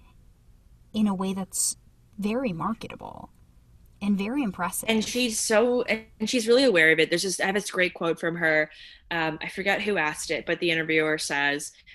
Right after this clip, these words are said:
Speaker 2: um, "Is it hard to be a serious messenger? Do people diminish you because you've owned your sexuality in that way?" And she says, "I think it's got me in the door a lot. And I think there's more good than bad,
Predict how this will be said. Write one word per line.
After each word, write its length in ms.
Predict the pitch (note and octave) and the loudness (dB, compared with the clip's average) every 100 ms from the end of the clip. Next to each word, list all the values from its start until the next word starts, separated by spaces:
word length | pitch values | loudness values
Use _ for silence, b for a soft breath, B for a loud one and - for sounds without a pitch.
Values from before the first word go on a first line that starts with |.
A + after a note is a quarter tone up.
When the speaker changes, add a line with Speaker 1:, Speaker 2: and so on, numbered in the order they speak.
| B | B
Speaker 2:
um, 240 | - D3 - D#3 - _ | -8 -6 -6 -16 -20 _
"Is 120 | G3+ | -2
it 60 | G#3 | 0
hard 260 | G3+ A#3 | 2 2
to 60 | A#3 | 2
be 120 | A3+ | 0
a 60 | G3+ | 0
serious 420 | - G3 F#3 F3 | 0 0 0 -2
messenger? 360 | D#3+ D#3 E3+ - _ - | -4 -4 -10 -14 _ -10
Do 260 | C3 C3+ | -10 -10
people 200 | - G#3 | -6 -6
diminish 420 | A3 G#3 F#3 G3+ - | -4 -2 -2 -2 -2
you 160 | D3 | -2
because 280 | C#3 - D#3 | -4 -8 -4
you've 120 | E3 | -2
owned 120 | D#3 | -2
your 80 | E3+ | -2
sexuality 720 | D#3+ D#3 - D#3 C#3+ C#3 A2+ | -2 -4 -4 -2 0 0 -4
in 80 | A2 | -8
that 200 | G#2 - | -8 -10
way?" 260 | F2+ F2+ F#2 B B - _ B A3+ | -8 -10 -12 B B -20 _ B -8
And 180 | G#3+ A3 | -4 -4
she 140 | G#3 A#3 | -4 -2
says, 460 | A#3+ A3 A3 - - | 2 2 2 -2 -4
"I 80 | |
think 140 | A#3+ C#4 | -2 0
it's 120 | F#4 | 0
got 220 | B3+ A3+ | -2 -2
me 80 | G3+ | -2
in 80 | G3+ | -4
the 80 | F#3 | 0
door 400 | F3 D#3 - - _ - | 0 -2 -10 -18 _ -8
a 60 | |
lot. 300 | F3+ F3+ - - _ _ _ | 0 0 0 -6 _ _ _
And 100 | F#3+ | -2
I 40 | F3+ | -2
think 200 | F3+ F#3 | -2 -4
there's 200 | F3 - | -6 -2
more 160 | F3 | -4
good 200 | F3+ E3+ | 0 0
than 120 | F3 | 0
bad, 340 | D#3+ C#3+ C#3+ | -2 -2 -2